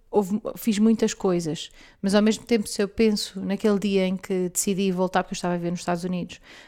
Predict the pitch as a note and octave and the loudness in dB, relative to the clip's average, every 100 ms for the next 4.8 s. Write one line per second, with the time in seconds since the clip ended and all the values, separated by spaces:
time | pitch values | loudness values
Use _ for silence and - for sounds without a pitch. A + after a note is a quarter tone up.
0 | _ - F#3 G3+ G3 G3+ - G#3+ A#3 B3 | _ -6 0 0 0 -2 2 4 2 0
1 | _ _ - A3 A#3 - - - - B3 | _ _ 0 4 4 2 -4 -12 2 4
2 | B3 A3 G#3+ G#3 F#3+ G#3 G3+ F#3+ - A3+ | 6 4 0 -6 -4 0 0 0 2 4
3 | A3+ A3 - - G#3+ G#3+ G#3+ G#3+ A3 G#3+ | 4 0 -10 -6 -4 0 0 2 0 0
4 | G#3 G#3+ G#3 G#3+ G3+ G3+ G#3 - | -2 0 -2 -2 -2 -2 -4 -12